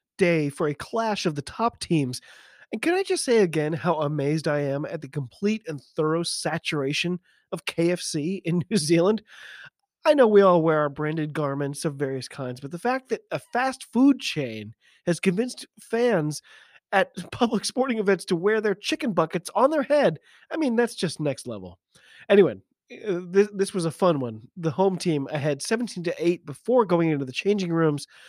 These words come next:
This one actually got really, really good, but a late yellow card to Bryn Gatland spelled doom for the home side, a sweet try by McKenzie, sealing the deal with Hurricanes scoreless in the second half. It was seventeen to thirty-three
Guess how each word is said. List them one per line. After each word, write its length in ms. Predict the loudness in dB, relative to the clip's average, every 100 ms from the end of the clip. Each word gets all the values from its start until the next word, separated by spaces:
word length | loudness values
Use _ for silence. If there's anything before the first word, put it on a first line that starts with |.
| -20 -20 -8
This 160 | -6 -2
one 140 | 2
actually 280 | 2 2 0
got 220 | 0 0 -2
really, 640 | -8 -4 0 4 4 4
really 300 | 2 2 2
good, 320 | 2 2 2
but 120 | 0 -4
a 60 |
late 400 | -2 0 0 0
yellow 240 | -2 0 0
card 340 | 0 -4 -4
to 60 | -2
Bryn 220 | 0 2
Gatland 380 | 0 0 -2 -4 -12 _
spelled 500 | -14 -2 0 0 -4
doom 380 | 4 4 4 -2
for 140 | -10 -8
the 60 |
home 260 | -2 -2 -2
side, 340 | -2 0 0
a 120 | -2 -8
sweet 540 | -10 -4 0 0 -4 _ _
try 300 | -10 -2 0
by 140 | 0 -2
McKenzie, 640 | -4 -4 0 0 0 -4 -8 _
sealing 640 | -6 2 2 4 2 0 -8 _
the 240 | -4 -2
deal 400 | 0 4 4 4 0 -20 -10 -6
with 120 | 0
Hurricanes 480 | 4 4 4 0 -2
scoreless 500 | -10 -2 2 4 2
in 80 | -2
the 60 | -6
second 260 | -6 -6
half. 320 | -4 -2 -2 -6 _ -2
It 40 |
was 200 | 0 0
seventeen 420 | 0 0 -2 -4
to 80 | -6
thirty-three 880 | -6 -2 0 -2 -2 2 4 2